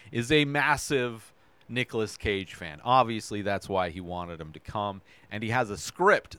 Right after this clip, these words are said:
that he wants, that he's excited to get Nicolas Cage's eyes on, get his impression of, get him to read and,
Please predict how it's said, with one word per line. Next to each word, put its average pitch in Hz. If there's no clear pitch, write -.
that 113
he 113
wants, 107
that 104
he's 98
excited 113
to 101
get 113
Nicolas 117
Cage's 107
eyes 139
on, 135
get 113
his 95
impression 135
of, 117
get 120
him 107
to 101
read 117
and, 98